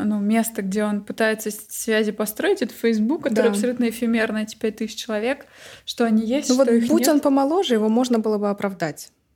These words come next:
Speaker 2: И можно было бы надеяться, что это пройдет, и он куда-то все-таки свою энергию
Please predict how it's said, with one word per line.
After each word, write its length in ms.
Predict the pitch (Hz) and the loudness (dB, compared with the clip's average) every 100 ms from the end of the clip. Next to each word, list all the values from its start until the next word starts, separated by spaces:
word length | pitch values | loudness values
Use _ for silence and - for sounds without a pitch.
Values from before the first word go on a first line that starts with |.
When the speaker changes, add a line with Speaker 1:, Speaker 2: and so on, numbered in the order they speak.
| _ | _
Speaker 2:
И 300 | 196 196 196 190 | 0 4 4 4
можно 260 | 214 226 | 2 0
было 180 | 202 202 | 0 0
бы 100 | 196 | 0
надеяться, 500 | 196 196 262 294 - | 0 0 0 0 -2
что 340 | 202 - 180 - | -8 -6 -6 -4
это 500 | 214 214 208 196 196 - | -6 -4 -2 0 -2 -4
пройдет, 500 | 196 190 175 160 - | -4 -2 -2 -6 -8
и 140 | - 170 | -10 -6
он 220 | 180 190 | -4 -4
куда-то 420 | 185 175 190 196 | -4 -4 -4 -4
все-таки 640 | 180 - 175 175 - 180 165 | -6 -6 -8 -10 -6 -4 -4
свою 300 | - 175 180 | -6 -6 -6
энергию 680 | 175 175 180 175 165 160 190 | -4 -6 -6 -6 -6 -6 -8